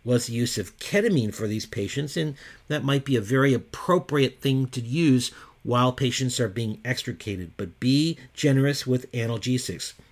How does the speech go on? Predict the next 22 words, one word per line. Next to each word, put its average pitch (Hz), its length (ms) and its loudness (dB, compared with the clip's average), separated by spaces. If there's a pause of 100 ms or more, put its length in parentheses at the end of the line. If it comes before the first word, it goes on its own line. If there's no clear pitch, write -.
(120)
Be 143 160 4
wary 170 500 8 (280)
of 131 180 0
secondary 190 680 4
injuries 180 640 2
that 135 220 2
can 139 160 4
occur. 120 520 0 (220)
Splint 165 640 2
the 208 60 2
patient 190 680 0 (300)
and 120 160 -4
carefully 170 440 2
coordinate 160 600 2
movements 151 800 4
of 156 200 -2
the 151 80 -4
patient 151 580 0
to 151 100 2
maintain 147 580 0
spinal 143 600 0
integrity 147 640 0